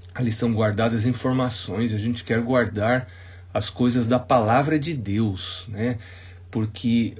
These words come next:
a palavra de Deus guardada no cérebro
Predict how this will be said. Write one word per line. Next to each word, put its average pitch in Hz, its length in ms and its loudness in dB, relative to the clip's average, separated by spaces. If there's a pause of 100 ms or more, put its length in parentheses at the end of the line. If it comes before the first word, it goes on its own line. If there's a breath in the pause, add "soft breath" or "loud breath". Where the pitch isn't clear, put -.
(160)
a 110 260 4
palavra 147 400 4
de 165 80 -2
Deus 156 220 0
guardada 127 440 4
no 107 140 0
cérebro 95 720 -2